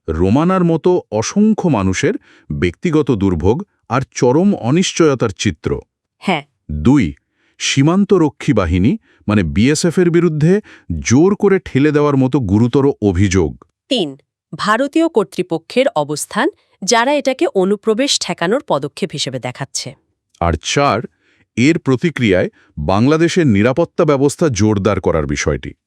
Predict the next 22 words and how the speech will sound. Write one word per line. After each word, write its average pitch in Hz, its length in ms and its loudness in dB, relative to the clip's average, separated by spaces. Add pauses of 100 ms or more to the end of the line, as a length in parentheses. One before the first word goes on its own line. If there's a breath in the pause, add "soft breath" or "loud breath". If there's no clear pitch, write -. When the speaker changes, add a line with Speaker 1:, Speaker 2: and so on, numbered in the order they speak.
(220)
Speaker 2:
ঠিক, - 240 -8 (320)
এই 285 220 2
প্রতিবেদনটা 269 680 0
আসলে 240 340 -2
একটা 220 260 -4
খুব 254 280 -4
জটিল 233 360 2
ছবি 139 280 -4
তুলে 123 240 -10
ধরে। - 260 -16 (480)
একদিকে 214 380 -2
যেমন 208 280 0
রাষ্ট্রীয় 190 380 -2
নিরাপত্তার 202 580 -2
প্রশ্নটা 285 460 -2
আছে, 143 240 -6 (240)
Speaker 1:
অন্যদিকে 120 500 2
আছে 135 200 0
মানবিক 104 560 2
সংকট 127 400 0 (120)
আর 104 240 -2
আন্তর্জাতিক 143 680 0